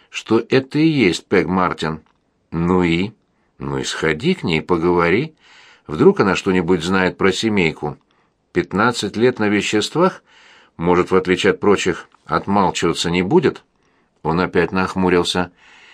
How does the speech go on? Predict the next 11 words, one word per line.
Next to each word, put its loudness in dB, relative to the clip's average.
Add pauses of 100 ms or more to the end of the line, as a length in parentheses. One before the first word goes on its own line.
(220)
И -2
я 2
бы 2
на 2
твоем 0
месте 0 (180)
еще -2
раз 2
прошерстил -2 (380)
это 2
интервью 0